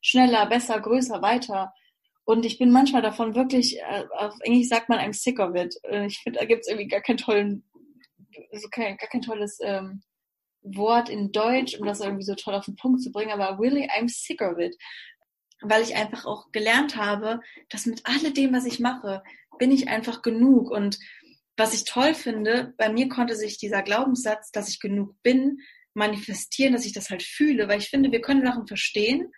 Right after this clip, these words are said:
aber wir können sie erst umsetzen, wenn wir sie fühlen. Das ist ja auch das, was man bei Transform-, äh, Transformation macht. Man transformiert ja wirklich Gefühle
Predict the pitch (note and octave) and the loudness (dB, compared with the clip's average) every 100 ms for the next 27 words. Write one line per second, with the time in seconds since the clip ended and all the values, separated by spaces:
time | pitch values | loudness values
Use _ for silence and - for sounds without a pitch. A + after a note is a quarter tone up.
0 | _ _ _ _ _ - A#3 A#3 A#3 C4+ | _ _ _ _ _ 0 2 4 2 4
1 | C4+ B3 B3+ C4 C#4+ - - C4 F4 C4 | 4 2 2 2 0 -6 -4 0 2 4
2 | G#3 G#3 - A3 G#3+ G#3 F#3+ - - C#4 | 2 -2 -4 -4 -4 -4 -6 -8 2 4
3 | F#3+ F3 F3 - - - A3+ B3 A3+ G#3+ | 4 0 -10 -14 -14 -6 -4 2 2 4
4 | A#3 A#3+ A#3+ A#3 A3 G#3 G3+ G3 G3 _ | 2 0 -2 -2 -2 0 0 0 -4 _
5 | - A3+ A3+ - G#3+ G#3 - G3+ G#3 G3+ | -4 -2 -2 -4 -8 -8 -8 -8 -6 -6
6 | - G3+ F#3+ - C4+ A3 F3 F3+ - - | -6 -6 -4 0 2 2 -2 -6 -12 -20
7 | - _ - G#3 G3+ G#3 G3+ G#3+ A3 C#4+ | -20 _ -6 -6 -4 -6 -4 -2 2 2
8 | C#4 A3+ A#3 A#3 - - - - C#4+ B3+ | 2 0 -2 -6 -8 -10 -4 2 4 4
9 | C4 C#4 | 2 0